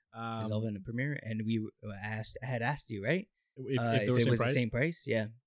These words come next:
Speaker 1: <sighs> Well, I think if it was the same price, I would still go with Resolve just because of the lower
Speaker 2: Mm-hmm.
Speaker 1: requirements for it. And I, I, you know what? I like it a little bit better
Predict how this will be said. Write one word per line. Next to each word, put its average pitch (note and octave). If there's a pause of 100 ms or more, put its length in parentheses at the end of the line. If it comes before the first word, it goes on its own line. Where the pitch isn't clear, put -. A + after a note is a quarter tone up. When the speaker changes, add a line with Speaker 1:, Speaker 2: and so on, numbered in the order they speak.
(180)
Speaker 1:
<sighs> - (460)
Well, D3
I D3
think F3
if C#3
it D3
was C#3
the C3+
same B2
price, B2
I B2
would A2+
still A#2+
go A2+
with A2
Resolve G#2
just G2
because -
of A2
the G2+
lower G2+ (220)
Speaker 2:
Mm-hmm. A#2 (420)
Speaker 1:
requirements A2+
for D#3+
it. G#3+ (640)
And A2 (540)
I, - (140)
I, - (160)
you C3+
know C3
what? C3
I A#2+
like A#2+
it D3
a B2+
little B2
bit A2+
better A#2